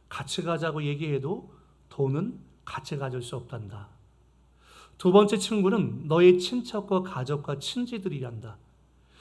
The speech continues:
너가 죽음을 맞이할 때 죽음의 문턱 앞까지는 환송해 주겠지만 그 이상까지는 가족, 친지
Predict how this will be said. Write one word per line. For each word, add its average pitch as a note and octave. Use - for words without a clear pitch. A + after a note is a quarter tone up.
너가 F#3
죽음을 G3
맞이할 D3+
때 A#2
죽음의 F3+
문턱 D3+
앞까지는 G3+
환송해 A#3+
주겠지만 C3
그 A3+
이상까지는 F#3+
가족, C#3
친지 A#3+